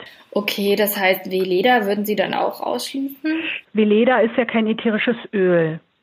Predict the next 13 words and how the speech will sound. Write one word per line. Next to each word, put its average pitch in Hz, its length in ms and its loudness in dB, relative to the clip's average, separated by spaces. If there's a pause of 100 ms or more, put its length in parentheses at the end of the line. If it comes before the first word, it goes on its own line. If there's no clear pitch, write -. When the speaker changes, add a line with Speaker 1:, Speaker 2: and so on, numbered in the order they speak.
(380)
Speaker 2:
Die 220 60 -4
verkaufen 220 580 2
dort, 202 320 2
äh, 196 400 2
bei 185 160 2
D 185 160 0
M 202 220 0
oder 196 200 0
Rossmann, 185 380 -2
die 185 80 -6
verkaufen 190 480 -2
dort, 180 240 0
äh, 180 300 0